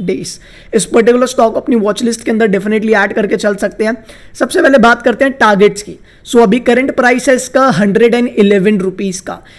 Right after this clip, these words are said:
इसके जो मैं targets expect कर रहा हूँ वन थर्टी से लेके वन फ़ोर्टी तक के कर रहा हूँ, जो कि minimum है, जो मुझे लगता है वन थर्टी तो within a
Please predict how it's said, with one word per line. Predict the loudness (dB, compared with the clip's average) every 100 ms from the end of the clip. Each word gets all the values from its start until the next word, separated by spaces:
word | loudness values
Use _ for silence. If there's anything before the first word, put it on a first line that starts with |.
| -6 -4
इसके | 0 0
जो | 2
मैं | 0
targets | 0 0 0 -4
expect | -4 -4 -6 -4
कर | -2
रहा | 0
हूँ | 0 0
वन | 0 -2 -2
थर्टी | -4 -2 -4
से | -2
लेके | -2 2 2
वन | 2 0 -4
फ़ोर्टी | -4 -6 -4 -6
तक | -6
के | -6
कर | -4 -4
रहा | -2
हूँ, | -2
जो | 0
कि | 2
minimum | 2 2 2 0 0
है, | -2 -6 -20 -6 0
जो | 2
मुझे | 2
लगता | 2 0 0
है | 0
वन | 0 -2 -2
थर्टी | -4 -4 -2
तो | 0 0
within | 0 0
a | 0